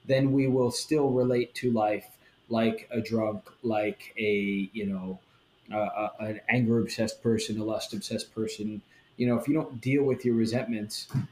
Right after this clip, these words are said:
you know, it, it, it's, it's kinda like, you know, we've all had that guy, we've all had that person that we know that, like, they're putting on the smile and they're putting on the facade, but you can tell there's a lot of seething, let's say, rage right under it.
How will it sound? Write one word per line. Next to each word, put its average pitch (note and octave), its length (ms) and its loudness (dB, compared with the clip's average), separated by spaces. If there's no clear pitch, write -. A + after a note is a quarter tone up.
you C3+ 120 2
know, B2 160 4
it, C#3+ 220 0
it, D#3+ 200 -4
it's, E3+ 260 0
it's E3+ 220 -2
kinda D4 280 2
like, C#3 260 2
you D3 100 4
know, C#3 60 4
we've C#3 200 2
all A#3 160 4
had E3 440 2
that A2+ 220 0
guy, G2+ 280 2
we've G2+ 180 -2
all D3+ 140 6
had C#3+ 160 2
that A#2+ 160 0
person A#2+ 320 2
that B2 100 0
we A#2+ 120 2
know A#2 260 4
that, - 140 -4
like, G#2 320 -4
they're C3+ 80 4
putting G3 320 6
on F3 200 6
the C#3+ 80 4
smile B2+ 680 2
and C3 80 0
they're C3+ 160 2
putting D#3 300 2
on C#3+ 240 4
the C3 80 2
facade, B2 540 0
but B2+ 160 -4
you D3+ 80 -4
can A#2 200 -2
tell A#2 300 0
there's A#2+ 220 0
a A2 80 -4
lot B2 260 2
of F3+ 100 -6
seething, A#2 960 -2
let's B2 220 -2
say, A#2+ 160 2
rage G#2+ 720 2
right A#2 280 0
under G#2+ 360 0
it. F#2 120 -10